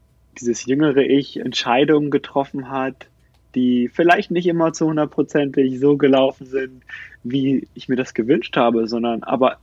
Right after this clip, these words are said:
aber Entscheidungen, die immer aus mir herauskamen und somit,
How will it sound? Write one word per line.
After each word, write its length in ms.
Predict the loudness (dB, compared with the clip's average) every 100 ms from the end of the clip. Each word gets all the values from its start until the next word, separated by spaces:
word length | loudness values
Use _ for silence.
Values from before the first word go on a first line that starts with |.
| _ _
aber 240 | -2 0
Entscheidungen, 640 | 0 0 -2 0 0 0 -2
die 120 | -2
immer 360 | 0 2 2 2
aus 280 | 0 -2
mir 400 | -6 -2 0 0
herauskamen 920 | -2 2 2 2 -2 -2 0 0 -2 -4
und 160 | -4
somit, 560 | -2 -2 -2 -6 -8